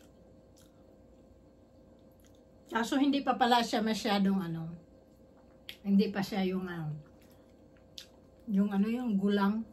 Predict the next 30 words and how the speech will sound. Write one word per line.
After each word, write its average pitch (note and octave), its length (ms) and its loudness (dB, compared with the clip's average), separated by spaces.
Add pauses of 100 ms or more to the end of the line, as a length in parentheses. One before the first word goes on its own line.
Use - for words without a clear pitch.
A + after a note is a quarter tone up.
(140)
yung F#3+ 200 2
matanda G3 560 2
na F#3 160 -12
sa E3 200 -12
atin, F3+ 280 -12
or F#3 160 -12 (160)
tiguang, G3 640 -2
ah, F#3 160 -10 (160)
tiguang G3+ 400 -2
ba F3+ 120 -6
yun? G3 200 0
Ano G3 240 0
ba F#3+ 80 0
yun? G3 320 2 (600)
Dili B3+ 400 2
pa A3+ 320 2
guwang, A#3 760 4
yun, G#3+ 360 0
dili G#3+ 320 0
pa G#3 160 -2
guwang G3 400 2
ang F#3 200 -4
ahong F3+ 280 -8
kalabasa. F3 720 -10
So, F3 320 -12 (400)
hindi B3+ 320 2
ko B3+ 120 0
magagamit A3 760 0
yung G3 200 0
ano, F#3 320 -6